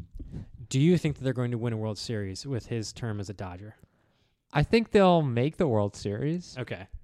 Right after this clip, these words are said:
Speaker 2: Um, whether they actually win it.
Speaker 1: 'Cause they're all thirty plus. Mookie,
Speaker 2: They're all
Speaker 1: Fre-
Speaker 2: thirty plus, and they're, I mean, they have a good lineup, but I think it's another top-heavy lineup where you have, like, M V P, M V P, M V P, and then good players
Speaker 1: Yeah.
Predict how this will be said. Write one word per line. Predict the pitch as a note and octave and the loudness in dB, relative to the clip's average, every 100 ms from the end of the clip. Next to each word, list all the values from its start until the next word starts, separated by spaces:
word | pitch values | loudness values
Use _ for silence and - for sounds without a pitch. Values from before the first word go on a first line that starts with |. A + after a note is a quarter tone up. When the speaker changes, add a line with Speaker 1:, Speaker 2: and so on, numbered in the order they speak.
| - _ _ _ | -18 _ _ _
Speaker 2:
Um, | A#2+ A#2 A#2 A#2 A2+ G2+ - _ _ _ _ _ _ _ _ - - - - | 2 4 4 2 -2 -6 -12 _ _ _ _ _ _ _ _ -16 -14 -12 -4
whether | C#3+ D3 | 0 2
they | C#3+ | 4
actually | C#3 C3+ - A#2+ | 4 2 2 -2
win | G#2+ G#2+ A2+ | 0 0 0
it. | A2 G2+ - _ _ _ _ - - - - | 0 -2 -6 _ _ _ _ -20 -20 -20 -4
Speaker 1:
'Cause | C#3+ A2 | -4 -2
they're | C#3 | -2
all | B2 D3+ | 0 0
thirty | - - E3+ E3 | -2 -4 -4 -4
plus. | - D3+ F#2 - - | -4 -6 -6 -12 -14
Mookie, | A#2 B2+ D3 D3 F3 E3+ D#3 - | -8 -2 -2 -4 -4 0 -2 -2
Speaker 2:
They're | - D3+ | 4 6
all | D#3+ | 6
Speaker 1:
Fre- | F3 | 6
Speaker 2:
thirty | G#3 G3+ | 2 2
plus, | F#3 - E3 F3+ - - | 0 4 6 6 2 -8
and | E3 D3+ D3 | 0 2 4
they're, | C#3 C3 A2+ _ _ _ _ - | 4 2 -2 _ _ _ _ -2
I | |
mean, | D#3 D#3 D3+ | 0 0 2
they | F3 | 4
have | G3 | 6
a | F3+ | 4
good | - - | 4 4
lineup, | C#3 C3+ C#3+ D#3 | 6 2 2 2
but | C3+ C3 | 2 2
I | C3 | 2
think | B2 C#3+ | 0 -2
it's | C3+ | 0
another | C3+ A#2+ | 2 2
top-heavy | A2 - A#2+ A#2 C3 A2+ | 0 2 2 2 0 0
lineup | G#2+ A2 G#2+ | 0 -2 -2
where | A2+ | -2
you | A2 | 0
have, | G#2+ | 0
like, | G#2+ A2 | -2 -4
M | - C#3 | -2 0
V | B2 | 0
P, | - C3 | 0 -2
M | A2 | 0
V | A2 | 0
P, | A#2 A#2+ | 0 0
M | A2+ | -2
V | A2 | -6
P, | G2+ C3+ | -2 0
and | B2 | 2
then | A#2+ A2 | 0 2
good | - C3 C3+ | 4 2 2
players | - F3+ G3+ G#3 | 2 2 2 0
Speaker 1:
Yeah. | C3+ | 0